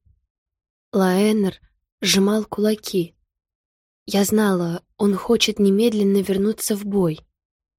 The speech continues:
как и я. Лаэнер взглянул на меня, вздохнул и сказал: «Мы сделали все, что смогли». «О!»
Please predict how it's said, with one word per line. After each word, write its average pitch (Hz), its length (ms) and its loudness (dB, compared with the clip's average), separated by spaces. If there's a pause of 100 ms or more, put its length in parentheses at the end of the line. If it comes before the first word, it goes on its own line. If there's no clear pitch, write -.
(120)
как - 240 -4
и 208 40 0
я. 185 360 -2 (960)
Лаэнер 202 440 4
взглянул 208 500 -2
на 220 100 0
меня, 170 440 -2 (680)
вздохнул 214 680 -2 (600)
и 185 120 -6
сказал: 170 640 -4 (920)
«Мы 175 240 2
сделали 170 680 0 (360)
все, - 260 0
что - 200 -2
смогли». 170 580 -4 (920)
«О!» 175 420 0